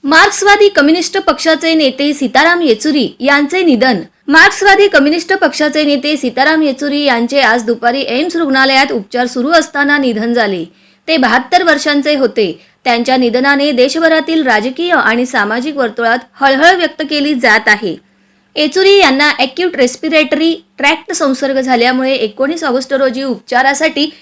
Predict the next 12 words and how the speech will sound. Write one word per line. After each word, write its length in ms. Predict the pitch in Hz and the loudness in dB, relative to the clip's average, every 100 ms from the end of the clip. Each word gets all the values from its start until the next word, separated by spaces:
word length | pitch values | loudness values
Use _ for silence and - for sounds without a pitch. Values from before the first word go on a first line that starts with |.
| _ _ - | _ _ -2
एम्स 300 | 320 392 392 | 0 2 0
रुग्णालयात 500 | 370 349 349 339 339 | 0 2 2 2 2
दाखल 360 | 262 226 277 | 0 -2 -4
करण्यात 400 | 269 269 269 269 | -4 -2 -4 -4
आले 200 | - 226 | -4 -2
होते. 320 | 247 247 226 | -2 -2 -2
उपचार 380 | 180 190 - 226 | -4 -6 -6 -4
सुरू 220 | 240 233 | -4 -4
असताना 420 | 240 254 226 247 262 | -4 -4 -4 -4 -2
त्यांचे 380 | 247 214 262 | -4 -2 -2
निधन 380 | 262 247 240 339 | 0 2 2 2
झाले. 300 | 339 247 190 | 2 0 0